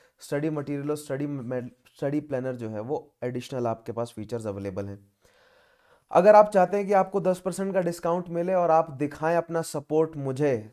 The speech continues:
तो मेरी रिक्वेस्ट है आपसे कि आप अगर कभी भी सब्सक्राइब करें, और जैसे कि मैं हमेशा कहता हूं कि खुद पर इन्वेस्ट करना शुरू कीजिए,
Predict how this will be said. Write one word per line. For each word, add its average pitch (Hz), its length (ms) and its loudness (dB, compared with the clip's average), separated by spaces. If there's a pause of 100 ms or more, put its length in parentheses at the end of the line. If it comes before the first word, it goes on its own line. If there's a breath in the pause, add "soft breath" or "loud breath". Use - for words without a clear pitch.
(140)
तो 147 420 -4
मेरी 139 260 -4
रिक्वेस्ट 160 420 0
है 170 60 4
आपसे 151 340 0
कि 160 120 -8
आप 156 220 0
अगर 151 180 -4 (120)
कभी 143 220 -2
भी 165 120 -4
सब्सक्राइब 147 520 -2
करें, 139 300 -2 (600 soft breath)
और 143 100 -2
जैसे 156 220 2
कि 165 100 -4
मैं 165 100 0
हमेशा 147 320 0
कहता 139 260 0
हूं 151 100 -2
कि 160 100 -6
खुद 143 220 -8
पर 151 100 0
इन्वेस्ट 139 360 -4
करना 135 260 -4
शुरू 151 260 2
कीजिए, 131 420 -6